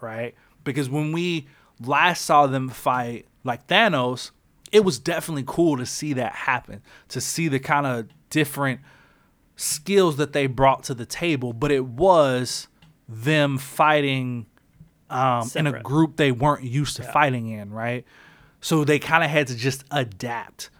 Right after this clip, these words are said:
Speaker 1: but this wasn't adapting anymore. This was, "No, we know what we're doing. We know how to get down, and so we're about to fucking get down." And I, I just love seeing that. That was just, I really enjoy
Speaker 2: <laughs>
Speaker 1: the action scenes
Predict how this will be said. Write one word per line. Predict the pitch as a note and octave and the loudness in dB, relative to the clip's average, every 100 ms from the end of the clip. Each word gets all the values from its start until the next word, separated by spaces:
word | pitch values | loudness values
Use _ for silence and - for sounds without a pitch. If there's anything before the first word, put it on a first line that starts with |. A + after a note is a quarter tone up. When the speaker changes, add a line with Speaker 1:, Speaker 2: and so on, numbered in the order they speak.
| - | -4
Speaker 1:
but | A#2+ A#2+ | -4 2
this | E3 F3+ | 4 4
wasn't | C3+ D3+ C#3 C3 | 4 2 4 0
adapting | A2 F#2+ A#2 C#3 - G#2+ G2+ | -2 -4 -2 -2 -6 -10 -10
anymore. | G#2 G2 F#2 E2+ A2 | -12 -12 -14 -12 0
This | D3+ C#3 C#3+ | 0 2 0
was, | C3 B2 A2 | 0 -2 -6
"No, | B2+ C3+ A2+ | -4 -2 -2
we | A2 D3+ E3+ | -2 0 2
know | D#3 D#3 | 4 6
what | D3+ C#3 C#3+ | 6 4 4
we're | C#3 C3+ | 2 0
doing. | A#2 C#3 D#3 F3 D3 | 0 0 0 -2 -4
We | C#3+ | -2
know | C3 C#3 C#3 | 0 2 2
how | - C3 | 2 -2
to | A2+ | -2
get | B2+ B2 | -4 -2
down, | A#2 C3 D#3 F3 | -2 0 0 -2
and | C#3 B2 | -4 -4
so | B2 B2 | -2 0
we're | C3+ | 0
about | C3+ A2+ | -2 -6
to | A2+ | -8
fucking | - A#2+ A#2 | -8 -10 -8
get | A2 G#2+ | -12 -10
down." | A#2 G#2+ G2+ - _ _ _ _ | -10 -10 -12 -16 _ _ _ _
And | C3+ | -10
I, | A#2 A2 A#2+ - | -8 -8 -10 -8
I | B2 | -2
just | - | 0
love | - - | 0 -2
seeing | - F#2+ - | -12 -10 -10
that. | - | -8
That | A#2 | -6
was | A#2 G#2 | -6 -10
just, | G#2 - _ - - - - | -16 -20 _ -20 -20 -20 0
I | D3 | 4
really | D#3 D#3 E3+ D#3 C#3+ | 4 6 6 6 4
enjoy | C#3 C#3 B2+ B2 - | 2 4 4 2 -2
Speaker 2:
<laughs> | |
Speaker 1:
the | B2+ C#3+ | -4 0
action | C3 C3 - B2+ | 2 2 0 -4
scenes | A2 C3+ A#2+ A2+ | -4 -4 -4 -8